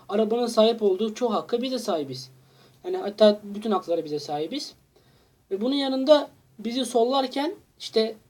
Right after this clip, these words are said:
şerit ihlali yaparken, yani şeridin yarısını, yarısını bize, yarısını ona kullanarak bizi sollarken siz de bilirsiniz, türbülans oluyor. İşte biz görmüyoruz.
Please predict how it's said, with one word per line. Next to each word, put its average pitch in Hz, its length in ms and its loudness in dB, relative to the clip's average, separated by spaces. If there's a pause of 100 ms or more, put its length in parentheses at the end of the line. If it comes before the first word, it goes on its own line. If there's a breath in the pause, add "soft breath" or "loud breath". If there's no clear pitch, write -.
şerit 240 300 -2
ihlali 220 340 2
yaparken, 220 420 0
yani 196 320 2
şeridin 214 420 2
yarısını, 220 440 2 (880)
yarısını 220 440 6
bize, 208 140 2
yarısını 220 440 2
ona 208 400 2
kullanarak 208 480 2 (920)
bizi 185 200 -4
sollarken 240 600 0 (240)
siz 214 180 -4
de 202 120 6
bilirsiniz, 180 540 -4 (180)
türbülans 208 500 0
oluyor. 170 360 -2
İşte 202 340 -6 (380 soft breath)
biz 220 200 -4
görmüyoruz. 202 640 6